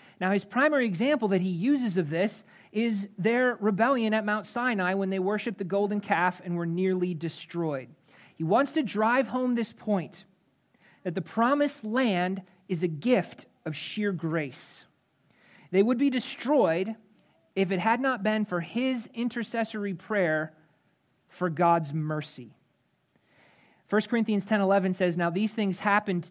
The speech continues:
to them," referring generally to the things that happened in the Old Testament, "as an example, and they were written down for our instruction." Our goal for us this morning is to learn from Moses' example of intercessory prayer. And so the point for us,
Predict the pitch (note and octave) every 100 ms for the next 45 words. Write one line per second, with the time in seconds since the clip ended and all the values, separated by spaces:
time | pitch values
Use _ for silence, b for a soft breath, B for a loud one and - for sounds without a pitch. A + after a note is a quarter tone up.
0 | - A#3 A3+ E3+ D#3 F#3 G3+ F3+ E3+ G3
1 | F3+ D#3+ F3 G3 F#3 E3 D#3 E3 D#3+ F3+
2 | E3 D#3+ E3+ E3+ E3 D#3 D3+ D3 E3+ F#3
3 | D#3 C#3 C3+ _ b b b F#3+ A3 A3+
4 | A3+ F3+ E3 A#3 B3+ D#3 A#2 _ b b
5 | b F3 G3 F3+ G#3 A#3 A#3+ G#3 G#3 G3+
6 | G3+ F#3+ E3 F3 F3 F3+ E3+ - - E3
7 | E3 - B2 - b b G#3+ B3 G3+ A#3+
8 | A#3+ G#3 F#3+ G3 - F#3 F3+ G3 G3 F3+
9 | E3 F3 F3+ - - D#3+ D#3+ b b -
10 | E3+ G3+ A#3 G#3 F#3+ F#3+ F3 F3 F#3+ F#3
11 | G3 F#3+ F3 D3+ D3 E3+ E3+ D3+ C3+ D3+
12 | D#3 D#3+ D3+ D3+ C#3+ C3+ - C#3+ B2 C3+
13 | C#3+ E3 D3+ G#3 G#3+ G3+ E3+ D3+ D3+ -